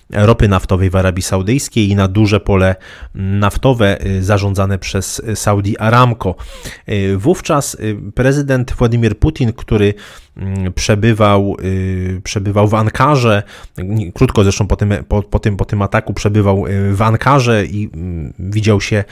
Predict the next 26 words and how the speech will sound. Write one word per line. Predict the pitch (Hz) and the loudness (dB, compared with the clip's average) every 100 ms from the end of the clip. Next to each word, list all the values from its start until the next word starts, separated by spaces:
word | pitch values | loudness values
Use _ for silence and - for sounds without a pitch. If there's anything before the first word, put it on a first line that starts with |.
| - - - - | -18 -20 -20 -10
mm, | 95 95 | -4 -2
z, | 92 | 0
między | 110 107 104 | 2 2 2
innymi | 104 101 101 | 2 2 0
z | 98 | -2
Recepem | 98 107 107 | -4 -4 -2
Erdoanem | 95 107 104 107 107 101 98 | -2 0 4 4 4 0 -2
i, | 113 104 - | -4 -6 -4
mm, | 101 104 101 | -4 -2 0
prezydentem | - 104 104 104 98 101 | 2 2 2 0 0 -2
Iranu | 107 107 104 104 104 - | 2 2 2 2 0 -2
Hassanem | - - 107 104 104 | -6 -2 0 0 2
Rouhanim, | 107 - 160 127 123 127 - - - _ - | 0 2 4 4 2 0 -6 -18 -20 _ -8
mm, | 110 107 107 110 110 104 | -4 -2 0 -2 -2 0
wypowiedział | 127 147 202 214 170 135 | 0 2 0 -2 -2 0
bardzo | 143 151 139 | 0 2 2
znamienne | 139 151 151 147 | 2 2 2 2
słowa, | - 156 170 123 | 0 0 2 2
to | 107 | 0
znaczy | 104 117 - 113 - _ _ _ _ _ - - | -2 -2 0 -2 -2 _ _ _ _ _ -14 -12
stwierdził, | - - 135 135 131 | -10 2 2 4 4
że | 113 113 - | 4 2 0
Saudyjczycy | - 123 117 113 - 143 139 | 2 2 4 2 2 0 0
powinni | 131 127 110 131 127 120 - - - - | 2 2 4 2 4 2 0 -12 -20 -2
podążać | 135 117 117 123 113 110 | 2 4 6 6 4 2
śladami, | - 110 110 117 113 | 0 0 2 2 2